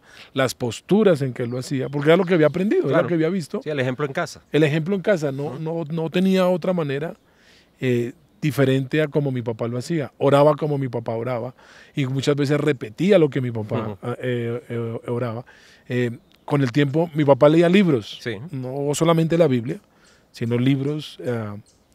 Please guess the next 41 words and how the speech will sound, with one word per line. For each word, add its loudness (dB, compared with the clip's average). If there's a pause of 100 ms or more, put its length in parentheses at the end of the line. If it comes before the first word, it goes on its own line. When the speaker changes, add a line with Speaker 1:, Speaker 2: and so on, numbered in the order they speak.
Speaker 1:
de -4
diferentes -4
tópicos, -6 (380)
eh, -6
bíblicos, 0
Speaker 2:
Ujú. -12 (200)
Speaker 1:
acerca 0
del 2
Espíritu -2
Santo, -4 (300)
acerca, -2 (300)
ah, 0 (160)
del 2
discipulado, 2
acerca 0
de 4
la 4
intercesión, -2
acerca -6
de -2
la -2
oración. -8 (420)
Eh, -2 (180)
yo 6
leía 8
esos 2
mismos 0
libros. -4
Speaker 2:
Sí. -10
Speaker 1:
Mi 0
papá 2
los 2
terminaba 6
de 6
leer 2
y -2
yo -2
le 0
decía: -2
"Papá, 2
préstamelo". -2